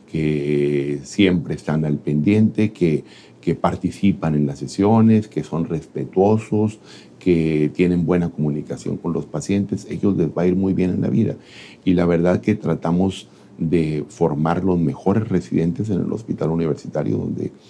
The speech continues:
tengo la dicha de ser el jefe del departamento de pediatría. Formamos los mejores residentes de pediatría, los formamos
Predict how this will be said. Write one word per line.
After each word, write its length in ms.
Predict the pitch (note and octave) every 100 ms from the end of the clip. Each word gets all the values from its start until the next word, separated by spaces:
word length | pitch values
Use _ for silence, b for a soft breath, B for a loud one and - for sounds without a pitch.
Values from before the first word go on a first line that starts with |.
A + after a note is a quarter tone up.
| B B -
tengo 340 | - D2+ D#2 D2
la 140 | C#2+
dicha 280 | C#2+ D2 D#2+
de 140 | -
ser 180 | - -
el 200 | D#2 - -
jefe 300 | F2 - F#2
del 160 | -
departamento 500 | - - B1 D2 D2
de 60 | D#2
pediatría. 420 | E2+ - G2+ G#2 B B B - - - - -
Formamos 720 | - E2 E2+ F2+ G#2 G2+ - b b b
los 200 | - D2
mejores 360 | D2+ C#2+ F2+ G#2+
residentes 480 | G#2 - F2+ F2+ F#2
de 80 | F#2
pediatría, 460 | F2+ E2+ - F2+
los 160 | F2 E2
formamos 580 | F2+ E2+ G2+ G2+ G#2